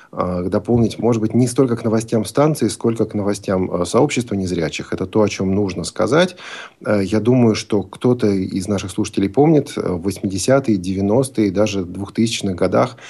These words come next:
э, в журнале «Советский школьник», «Школьный вестник» статьи, материалы, э, человека, которые были подписаны А. Зайцев. Это Алексей Зайцев, Алексей Игоревич Зайцев, если полностью.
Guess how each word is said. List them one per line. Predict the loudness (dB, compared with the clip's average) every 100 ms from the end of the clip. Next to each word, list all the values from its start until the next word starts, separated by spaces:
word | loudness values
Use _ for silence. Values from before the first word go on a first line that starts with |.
| -18 -4
э, | -2
в |
журнале | -2 0 2 2
«Советский | 0 0 -2 -2
школьник», | -4 0 0 0
«Школьный | -2 0 0 0
вестник» | 0 -2 -4 -8
статьи, | -8 -6 0 2
материалы, | 2 0 2 2 0 -4 -10 -20 -14
э, | -6 -4
человека, | 0 2 2 0
которые | -2 0 2 2
были | 2
подписаны | 0 0 0 2 0 0 2
А. | 2 2 -2
Зайцев. | -2 0 0 -2 -6 -10 -12 -20 -20 -10
Это | -6 -2
Алексей | 0 -2 -2 -2
Зайцев, | 2 4 2 -2 -4
Алексей | -8 -4 -4 -2
Игоревич | 2 4 4 2 2
Зайцев, | 2 2 -2 -2
если | -2 -2 -4
полностью. | -2 0 2 2 -2 -4 -2 -4